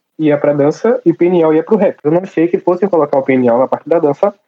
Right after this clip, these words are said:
por ele ser um pouco maior, um pouco mais velho, maior no sentido de mais encorpado, assim. Mas ele deitou, ele fez o palco da casa dele. Então,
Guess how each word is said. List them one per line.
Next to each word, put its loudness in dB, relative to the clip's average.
por 0
ele 2
ser -2
um 2
pouco -2
maior, 2
um -6
pouco -6
mais 0
velho, 2
maior 0
no -2
sentido -2
de -4
mais 0
encorpado, 0
assim. -2
Mas 0
ele 0
deitou, 0
ele 0
fez -2
o 0
palco -2
da 0
casa 0
dele. 2
Então, 0